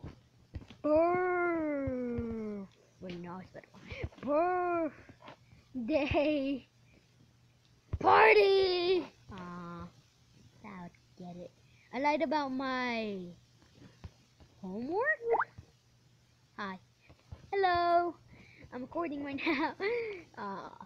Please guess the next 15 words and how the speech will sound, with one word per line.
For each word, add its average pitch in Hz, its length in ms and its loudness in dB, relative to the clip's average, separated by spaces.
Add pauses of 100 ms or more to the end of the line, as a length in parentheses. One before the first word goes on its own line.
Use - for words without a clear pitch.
(600)
age. 269 480 -2
Oh, 605 340 12
I - 520 8
remember 571 360 6
this 453 160 6
one. 415 160 2 (320)
I - 80 0
remember 466 480 8
seeing 392 240 0
age. 262 240 2
I, 285 160 2
I 277 140 -2
know 208 180 -6
this 208 140 -8 (100)
one. 190 320 -10